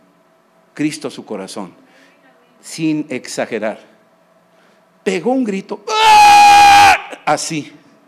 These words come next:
y se enderezó. Yo nunca había visto una cosa así, ¿eh? Entonces,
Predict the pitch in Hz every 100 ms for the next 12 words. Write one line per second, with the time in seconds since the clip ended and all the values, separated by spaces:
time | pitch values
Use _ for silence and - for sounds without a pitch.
0 | _ - 127 - - - - - 147 -
1 | 151 131 113 104 135 147 _ _ _ _
2 | _ _ _ _ - - 147 160 147 127
3 | 127 120 110 104 104 98 123 208 - _
4 | _ _ _ _ _ 110 -